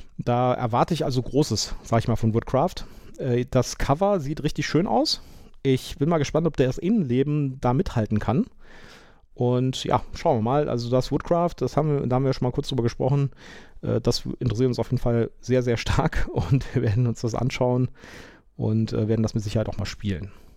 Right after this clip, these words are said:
zumindest. Ja, und damit kommen wir zur Nummer eins. Und die Nummer eins hat mich ehrlich gesagt echt überrascht, denn ich hab tatsächlich davon noch nie was gehört. Also <laughs> vielleicht ist das irgendwie komplett an mir vorbeigegangen, <laughs> ja, aber ich hab von, äh, diesem Spiel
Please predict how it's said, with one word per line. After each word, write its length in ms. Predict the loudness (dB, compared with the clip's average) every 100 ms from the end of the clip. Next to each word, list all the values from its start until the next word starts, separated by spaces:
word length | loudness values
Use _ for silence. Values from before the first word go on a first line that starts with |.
| -16
zumindest. 560 | -8 -6 -6 -10 -12 -16 -20 -20 _ _ _ _ _ _ _ _ _ _ _ _ _ _ _ -6
Ja, 260 | -4 -2
und 200 | -6 -4
damit 180 | 0 4
kommen 160 | 4 4
wir 140 | 0
zur 180 | 0 -2
Nummer 240 | 2 0
eins. 240 | 2 0 2
Und 80 | 2
die 40 |
Nummer 160 | 2 2
eins 160 | 0
hat 100 | -2
mich 100 | 0
ehrlich 140 | 0 2
gesagt 320 | 2 0 -2
echt 200 | 0 0
überrascht, 460 | 0 2 0 -2 -12 -10 -2
denn 260 | 0 0 -2
ich 140 | -2
hab 100 | -2
tatsächlich 400 | 2 2 0 -2
davon 240 | 0 2
noch 180 | 2 2
nie 140 | 2 2
was 140 | 2
gehört. 380 | 2 0 -2 -2
Also 360 | 0 2 0 -2 -10
<laughs> 180 | -18 -12
vielleicht 280 | 0 0 2
ist 80 | 2
das 160 | 0
irgendwie 220 | 2 0 0
komplett 400 | 0 2 0 2
an 80 |
mir 60 | 0
vorbeigegangen, 760 | 0 0 2 0 0 0 0 0
<laughs> 40 |
ja, 220 | 0 0 2
aber 300 | 2 2 0 -6 -18 -18 -4
ich 100 | 0
hab 120 | 2
von, 300 | 2 2 0 -4 -20 -20 -4
äh, 120 | 0
diesem 220 | 0 2 0
Spiel 480 | 0 0 2 0